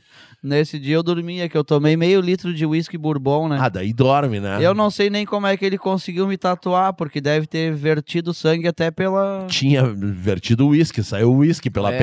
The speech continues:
Speaker 2: pele.
Speaker 1: porque essa tatuagem do braço também, pela, pela, pela lógica, você não pode beber quando se tatua, né? Porque
Speaker 2: Sim, porque tu
Speaker 1: afi-,
Speaker 2: fica sensível
Speaker 1: afi-,
Speaker 2: também,
Speaker 1: não é, e
Speaker 2: afina
Speaker 1: a-,
Speaker 2: o sangue.
Speaker 1: afina o sangue, daí a
Speaker 2: Sim.
Speaker 1: não, não consegue pegar a pigmentação, né?
Speaker 2: Sim.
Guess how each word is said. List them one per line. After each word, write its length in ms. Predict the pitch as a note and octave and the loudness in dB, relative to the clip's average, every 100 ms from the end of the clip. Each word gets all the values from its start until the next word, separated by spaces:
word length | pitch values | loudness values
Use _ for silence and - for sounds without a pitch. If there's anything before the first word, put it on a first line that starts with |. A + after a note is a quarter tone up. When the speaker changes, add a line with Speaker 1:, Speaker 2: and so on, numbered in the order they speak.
| A#2+ B2 | 4 4
Speaker 2:
pele. 140 | A#2+ | 2
Speaker 1:
porque 260 | - D3 D3 | -4 -4 0
essa 260 | D3+ - D#3+ | -2 0 -2
tatuagem 560 | D#3+ D3 D3+ D#3 D3+ | 0 0 2 2 2
do 100 | D3+ | -4
braço 400 | C#3+ C#3 C#3+ C#3+ | -2 2 0 -2
também, 560 | D3+ D#3+ D#3 F3 F3+ C#3+ A2+ | -4 -4 -2 -2 -2 -4 -4
pela, 380 | C#3 C3+ C#3+ C#3+ | -4 -2 -2 -2
pela, 540 | - C#3 D3 C#3 C3 | -2 2 2 4 0
pela 320 | - C#3 C#3+ | -2 -2 0
lógica, 480 | C3+ C3 C#3+ C#3 - | 2 2 2 0 -4
você 280 | C#3+ D3 D#3 | -2 -2 -2
não 140 | D3+ | -4
pode 260 | C#3+ D3+ D#3+ | -2 -2 -2
beber 320 | E3 D3+ C#3+ | -6 -2 -2
quando 200 | D3 C#3 | -2 -6
se 120 | - | -6
tatua, 520 | - C3 - C#3 D3 D#3+ | -2 -2 0 -2 0 0
né? 160 | C#3+ | -2
Porque 460 | C#3 D3 - D#3 D3 | -2 -4 0 -2 -2
Speaker 2:
Sim, 160 | C#3 G#3+ | -6 -8
porque 200 | D3+ D3 | -10 -4
tu 60 | |
Speaker 1:
afi-, 260 | C3+ D3 - | 2 2 2
Speaker 2:
fica 140 | E3+ E3+ | -2 0
sensível 580 | G#2 G#2 - D3 D3 | -4 -8 -8 -6 0
Speaker 1:
afi-, 160 | D3 D3+ | 0 0
Speaker 2:
também, 160 | F2 D#3+ D#3 | -2 -2 0
Speaker 1:
não 180 | D3+ | 2
é, 160 | D#3 F3+ | 2 2
e 80 | E3+ | 4
Speaker 2:
afina 60 | |
Speaker 1:
a-, 60 | D#3 | 2
Speaker 2:
o 40 | |
sangue. 260 | A2+ D3 C3+ | 4 2 2
Speaker 1:
afina 300 | C#3+ D#3 F3 | 0 0 0
o 40 | |
sangue, 480 | E3+ - D#3 F3 F3+ | -2 0 0 0 -6
daí 400 | E3+ E3+ E3+ F3 | -4 -2 0 0
a 120 | F3 F3 | 2 2
Speaker 2:
Sim. 40 | |
Speaker 1:
não, 160 | E3+ D#3+ | -2 -4
não 200 | D#3+ D#3+ | -4 -2
consegue 380 | D#3 D#3 - D3+ | -2 -4 -2 -4
pegar 280 | - D#3+ D#3 | 0 2 2
a 40 | |
pigmentação, 880 | D3 D#3+ D#3 D#3+ D3+ D3+ - C3+ C#3+ | 2 -2 -2 -2 0 -2 -2 0 0
né? 120 | C3 | 0
Speaker 2:
Sim. 460 | G#2+ G2+ G2 F#2+ G2 | -2 -4 -4 -4 -6